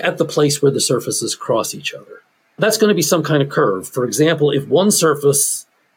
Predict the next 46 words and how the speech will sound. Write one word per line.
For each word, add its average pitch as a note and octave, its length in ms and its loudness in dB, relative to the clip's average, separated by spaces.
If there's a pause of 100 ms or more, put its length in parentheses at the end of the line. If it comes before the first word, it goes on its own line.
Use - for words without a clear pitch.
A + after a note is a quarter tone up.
(140)
is D3 200 4
a, B2 360 2
a A2+ 80 -2
flat C#3 340 0 (240)
plane B2+ 580 0 (160)
like A2 260 -6
this, C3+ 520 0 (480)
there's, F2+ 240 -4 (180)
there G#2 140 2
you E2+ 100 -4
can G2+ 120 -10
see G#2+ 100 -10
my G2 120 -10
hand, G2+ 160 -12 (280)
and C3 80 -4
the C3+ 80 4
other E3+ 180 4
surface D3 440 2
is C#3+ 160 0
a C#3+ 60 2
flat C#3+ 300 -2
plane C3 380 -2
like A#2+ 220 0
this C#3 260 2
that - 160 -14
comes A2+ 220 -8
at A2 100 -2
a A2+ 60 -4
different A2+ 300 -6
angle, A#2+ 360 -2 (480)
you C3 140 0
look F3 140 2
where F3 100 4
they D3 100 4
cross F#3+ 340 0
each C#3 160 -2
other, B2 240 0
that'll C#3+ 240 2
be D3 100 2
a C3+ 60 4
line B2 500 -2 (280)
where A2+ 140 -8
those G#2+ 160 -6
two - 160 -16
planes G2 260 -16
cross. - 400 -14